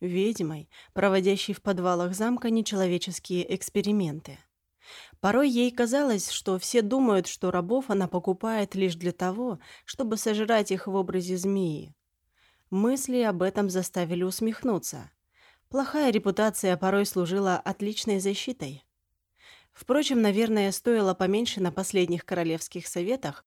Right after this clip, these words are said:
спорить с хранителями казны и оружия. Не хотелось бы, чтобы те настроили против неё не только прислугу,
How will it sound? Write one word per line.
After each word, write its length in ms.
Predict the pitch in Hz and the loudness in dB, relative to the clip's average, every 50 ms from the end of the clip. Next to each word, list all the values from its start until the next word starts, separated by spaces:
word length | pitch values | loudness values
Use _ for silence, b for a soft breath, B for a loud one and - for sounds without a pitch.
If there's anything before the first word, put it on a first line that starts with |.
| _ | _
спорить 540 | - - - - - 254 262 262 254 240 - | -14 -14 -10 -4 0 2 2 2 2 0 -4
с 80 | - - | -6 -8
хранителями 680 | - 220 202 196 208 220 214 - 220 196 202 202 202 190 | -4 -2 0 0 0 0 0 -2 -2 -2 0 0 0 0
казны 460 | - 196 196 180 185 202 196 202 196 | 0 -2 -2 -2 0 -2 0 -2 -2
и 220 | - - 208 196 | -2 -2 -2 -2
оружия. 680 | 196 202 214 220 185 147 147 139 143 139 139 139 151 156 _ _ _ _ _ _ _ _ _ _ _ _ _ _ _ _ - | -2 -2 -2 -4 -4 -6 -6 -8 -10 -12 -14 -14 -16 -18 _ _ _ _ _ _ _ _ _ _ _ _ _ _ _ _ 0
Не 140 | 220 220 | 0 0
хотелось 480 | 202 240 233 233 - 247 214 185 156 151 | 2 0 0 0 0 -2 0 -2 -2 -2
бы, 160 | 151 160 160 | -4 -4 -4
чтобы 380 | - - - 180 170 160 175 175 | -4 -4 -4 -2 -2 0 0 -2
те 180 | - - 220 | -2 0 0
настроили 580 | 202 190 190 185 - - 208 196 185 180 180 180 | 2 2 0 -2 -2 -2 0 2 2 2 2 0
против 400 | 180 - 190 180 175 - 175 - | 0 0 -2 -4 -4 -4 -4 -2
неё 260 | 196 190 185 208 220 | 0 2 2 2 2
не 140 | 226 202 190 | 2 2 0
только 380 | 185 - 240 262 254 - 208 - | 0 -2 -4 -4 -4 -6 -8 -6
прислугу, 640 | - 180 202 - - - 170 156 151 - 165 165 | -4 -4 -4 -4 -4 -6 -4 -6 -6 -6 -12 -16